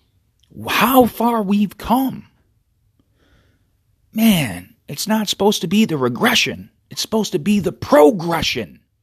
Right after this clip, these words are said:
Progress. Where is it? Where is it? It's up to you guys.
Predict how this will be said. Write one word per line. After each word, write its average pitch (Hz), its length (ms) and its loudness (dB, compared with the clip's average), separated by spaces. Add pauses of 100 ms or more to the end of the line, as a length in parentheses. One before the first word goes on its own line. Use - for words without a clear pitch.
(1200)
Progress. - 880 -2 (3000)
Where 247 320 0
is 254 180 4
it? - 180 -4 (4000)
Where 220 360 4
is 220 180 4
it? - 180 -10 (2250)
It's - 140 -4
up 104 120 2
to 110 120 -2
you 107 80 4
guys. 87 500 -6